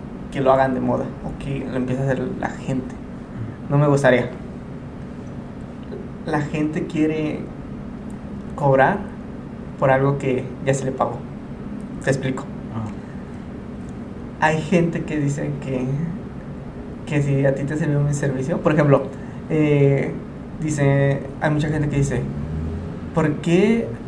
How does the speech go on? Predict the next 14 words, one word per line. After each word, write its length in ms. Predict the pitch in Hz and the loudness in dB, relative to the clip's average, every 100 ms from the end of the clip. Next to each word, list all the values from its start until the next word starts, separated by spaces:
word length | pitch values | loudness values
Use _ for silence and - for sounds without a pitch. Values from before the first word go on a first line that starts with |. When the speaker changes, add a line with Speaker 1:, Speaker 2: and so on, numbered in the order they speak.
| - - | -10 0
Speaker 1:
al 200 | 151 151 | 4 4
doctor 540 | 143 135 - 143 151 165 - 160 | 4 0 0 2 4 4 2 0
que 140 | - 143 | 0 -2
te 420 | 135 131 127 135 139 - | -2 -2 -2 -2 -4 0
curó 220 | 135 131 | 4 4
y 60 | 127 | 6
todo, 320 | 135 127 - - - - - - - - - - - - - - - - - - | 6 6 4 -2 -8 -10 -10 -10 -12 -12 -12 -12 -10 -10 -10 -12 -12 -10 -10 -6
si 120 | 139 | -4
tú 240 | 139 147 | -2 0
haces 460 | 165 175 170 - - - | 2 2 -2 -4 -8 -2
un 120 | 170 | 4
millón 320 | 165 165 156 156 | 6 6 4 2
de 140 | 151 | 2
pesos, 500 | 143 139 147 147 - | 2 0 -2 -4 -6